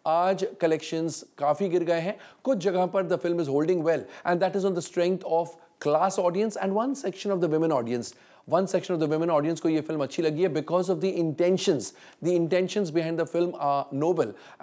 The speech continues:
And यहाँ पर हम आपको बता दें कि मध्य प्रदेश के चीफ मिनिस्टर ने भी इस फिल्म को अपने फैमिली के साथ सिनेमा घर में देखा and he was so impressed by the film that he has decided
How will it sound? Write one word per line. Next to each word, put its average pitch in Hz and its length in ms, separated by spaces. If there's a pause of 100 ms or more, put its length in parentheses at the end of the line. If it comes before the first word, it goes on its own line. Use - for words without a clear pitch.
And 175 180
यहाँ 156 420
पर 180 100
हम 160 100
आपको 160 220
बता 151 260
दें 180 120
कि 185 100
मध्य 147 440
प्रदेश 196 300
के 208 100
चीफ 208 300
मिनिस्टर 185 320
ने 170 160
भी 180 220 (280)
इस 175 180
फिल्म 190 180
को 190 100
अपने 156 220
फैमिली 156 320
के 170 180
साथ 151 200
सिनेमा 143 200
घर 131 180
में 127 120
देखा 151 320 (240)
and 170 140
he 165 100
was 175 140
so 240 300 (140)
impressed 185 500
by 160 160
the 139 40
film 196 280
that 160 100
he - 120
has 147 160
decided 156 500